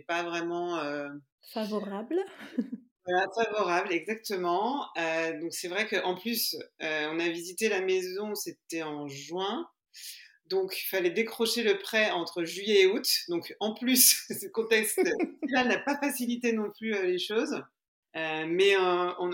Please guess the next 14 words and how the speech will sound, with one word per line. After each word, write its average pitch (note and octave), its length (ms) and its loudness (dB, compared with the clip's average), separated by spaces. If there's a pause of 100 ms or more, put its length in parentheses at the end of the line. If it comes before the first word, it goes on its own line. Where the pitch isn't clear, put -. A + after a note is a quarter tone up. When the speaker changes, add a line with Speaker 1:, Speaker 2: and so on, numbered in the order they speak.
(100)
Speaker 1:
on F3 120 0
a E3+ 80 2
réussi, F3 400 0
on G3 120 -2
a, D3 180 -2
on D3 100 -2
a D3 60 -2
essuyé D#3+ 420 -4
des, C#3+ 420 -4
des D3 160 0
refus, G3 560 -6 (500)
heu, C#3+ 1000 -6
parce C3 280 -6
que, - 120 -2